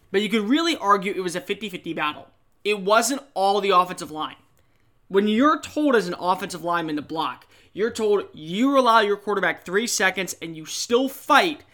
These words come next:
but that quarterback knows after three seconds, I gotta get that ball out. It's my job now to get rid of this ball, to keep the offensive plays going, to work downfield,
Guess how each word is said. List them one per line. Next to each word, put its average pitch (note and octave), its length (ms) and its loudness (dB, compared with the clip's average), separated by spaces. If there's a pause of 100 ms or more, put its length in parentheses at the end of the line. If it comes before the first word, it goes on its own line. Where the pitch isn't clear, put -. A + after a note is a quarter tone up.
(180)
but E3 160 -6
that G#3 240 -2
quarterback A#3 400 2
knows F#3+ 340 0
after F#3 300 -4
three A3+ 320 -6
seconds, A3+ 480 -2
I F#3 140 -4
gotta A#3+ 160 -4
get A#3 160 -6
that G3 200 -2
ball E3 280 -2
out. - 200 -14 (320)
It's F#3+ 200 -4
my F#3 360 2
job E3 340 2
now D3+ 280 -8 (280)
to F#3+ 100 -4
get F#3 260 -2
rid F#3+ 120 0
of E3+ 60 -4
this E3 120 -6
ball, C#3+ 340 -10 (240)
to F#3 100 -4
keep - 480 -6
the F#3+ 140 2
offensive F3 500 2
plays D#3+ 300 -4
going, B2 360 -8 (280)
to G#3 140 2
work G3 480 2
downfield, C#3+ 560 -2